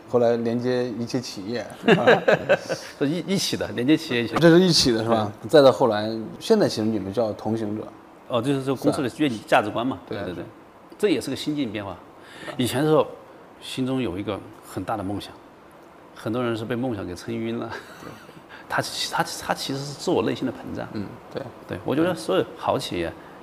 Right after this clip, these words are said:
Speaker 2: 还，就还要回到用户这一侧去，
Speaker 1: 嗯。
Speaker 2: 永远站在用户这一侧。
Speaker 1: 嗯。
Speaker 2: 所以你看，我们以前我们有个 slogan 叫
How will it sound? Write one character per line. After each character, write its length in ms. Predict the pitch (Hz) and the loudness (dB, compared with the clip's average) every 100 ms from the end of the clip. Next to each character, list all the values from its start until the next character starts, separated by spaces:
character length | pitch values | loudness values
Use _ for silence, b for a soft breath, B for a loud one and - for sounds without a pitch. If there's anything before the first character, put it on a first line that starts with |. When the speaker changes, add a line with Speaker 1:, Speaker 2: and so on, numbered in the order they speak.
| - - - | -20 -20 -18
Speaker 2:
还， 160 | - - - - | -14 -14 -16 -6
就 120 | 131 | -6
还 200 | - 120 | -4 -4
要 60 | |
回 140 | 120 - | -4 -4
到 80 | 110 | -6
用 120 | 120 117 | -6 -8
户 60 | - | -10
这 80 | 113 | -10
一 60 | |
侧 140 | - - 143 | -12 -14 -16
去， 120 | - 107 | -14 -12
Speaker 1:
嗯。 60 | 104 - - - | -14 -14 -20 -8
Speaker 2:
永 120 | 110 | -4
远 140 | 139 104 - | -4 -6 -10
站 140 | - 120 | -6 -6
在 60 | |
用 120 | 127 | -4
户 80 | 117 120 | -8 -8
这 60 | |
一 80 | 110 | -10
侧。 160 | 80 - - - - | -10 -14 -20 -20 -20
Speaker 1:
嗯。 80 | - | -8
Speaker 2:
所 60 | 101 | -2
以 60 | |
你 40 | 151 | 0
看， 80 | 151 | 0
我 60 | |
们 100 | 120 | -2
以 200 | 117 117 | -4 -6
前 200 | 101 110 120 87 | -6 -6 -6 -6
我 60 | |
们 100 | 107 | -6
有 80 | 120 | -6
个 80 | 107 | -6
slogan 400 | - 110 120 104 | -4 -4 -4 -2
叫 160 | 110 | -2